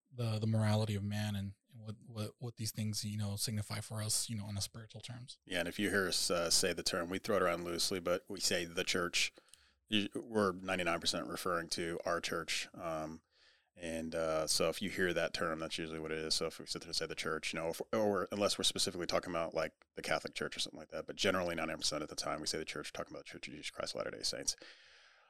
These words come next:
Speaker 2: Um, and, um, yeah, so.
Speaker 1: Awesome. Well, with that set in mind, um, why don't we get to, uh, our first,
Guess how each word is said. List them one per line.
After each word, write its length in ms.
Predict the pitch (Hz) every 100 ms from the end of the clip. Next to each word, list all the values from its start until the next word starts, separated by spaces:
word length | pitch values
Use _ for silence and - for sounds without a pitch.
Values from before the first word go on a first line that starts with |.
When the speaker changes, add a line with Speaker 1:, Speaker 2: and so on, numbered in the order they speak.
| _
Speaker 2:
Um, 460 | 87 87 85 80 85 -
and, 500 | 87 85 85 82 82
um, 500 | 82 82 82 82 - - - - _
yeah, 120 | - 104 - - -
so. 120 | 82 - - _ _ - - - - - -
Speaker 1:
Awesome. 300 | 185 214 135
Well, 360 | 165 202 220 -
with 240 | 180 175
that 280 | 220 262 -
set 220 | - 220
in 120 | 190
mind, 400 | 160 185 170 151 175
um, 600 | 151 147 143 143 143 139 -
why 120 | 165
don't 80 | 165
we 60 | 165
get 160 | 165
to, 280 | - 147 139
uh, 220 | 131 127 -
our 260 | 135 131
first, 560 | 127 - 156 139 - -